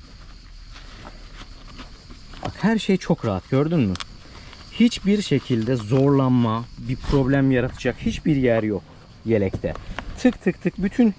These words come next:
hepsi nizami bir şekilde giriyor. Bak. Hemen üçüncüyü de takalım. Nasıl göründüğüne bir bakın.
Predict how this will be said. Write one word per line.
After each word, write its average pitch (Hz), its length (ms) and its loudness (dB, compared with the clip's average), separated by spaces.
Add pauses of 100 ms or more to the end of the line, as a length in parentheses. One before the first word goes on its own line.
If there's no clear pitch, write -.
hepsi 240 520 2 (960)
nizami 214 420 4
bir 180 60 -6
şekilde 185 420 2
giriyor. 123 380 0 (680)
Bak. - 100 -2 (3500)
Hemen 120 260 2
üçüncüyü 113 360 2
de 98 100 0
takalım. 165 540 2 (880)
Nasıl 147 260 2
göründüğüne 120 500 4
bir 135 80 2
bakın. 95 260 0